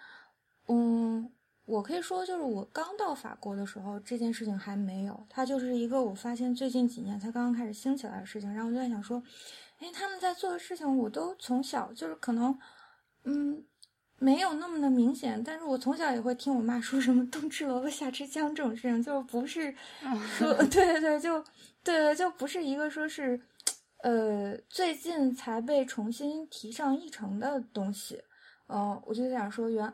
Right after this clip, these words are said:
Speaker 1: 可能中国有一些我不知道的关于节气的文化，我想要知道，嗯，到底同样对于就是所谓的 seasonality 这件事，就是对于季节，对于，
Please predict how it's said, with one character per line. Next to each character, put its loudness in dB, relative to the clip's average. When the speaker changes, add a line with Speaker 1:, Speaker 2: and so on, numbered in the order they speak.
Speaker 1:
可 -4
能 -2
中 -8
国 -2
有 -4
一 -10
些 0
我 -2
不 -6
知 -8
道 4
的 -8
关 6
于 2
节 -8
气 -6
的 0
文 -8
化， -6
我 -2
想 -4
要 -10
知 -12
道， -4
嗯， -2
到 2
底 -8
同 -2
样 4
对 2
于 -6
就 -6
是 -8
所 -8
谓 4
的 -2
seasonality 0
这 -8
件 -6
事， -12
就 -2
是 2
对 -4
于 -2
季 -12
节， -14
对 4
于， 0